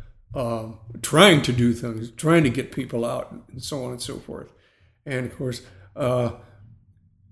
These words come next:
and his <laughs> dad, he says, <laughs> I remember he says,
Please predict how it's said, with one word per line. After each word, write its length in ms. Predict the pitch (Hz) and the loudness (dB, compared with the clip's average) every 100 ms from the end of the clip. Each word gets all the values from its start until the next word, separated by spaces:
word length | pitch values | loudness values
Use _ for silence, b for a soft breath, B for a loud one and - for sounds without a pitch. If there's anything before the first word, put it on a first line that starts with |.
| - - | -16 -6
and 100 | 139 | 0
his 260 | 139 160 120 | 2 2 2
<laughs> 220 | - - | -4 6
dad, 280 | 240 175 220 | 6 8 8
he 100 | 175 | 6
says, 420 | 190 156 160 B B B B | 6 2 2 B B B B
<laughs> 300 | B - - | B -16 6
I 680 | 254 226 - - - - 220 | 10 10 6 -10 -12 4 8
remember 560 | 185 180 175 - 202 180 | 10 10 8 6 4 4
he 60 | |
says, 380 | - 147 - | 4 2 2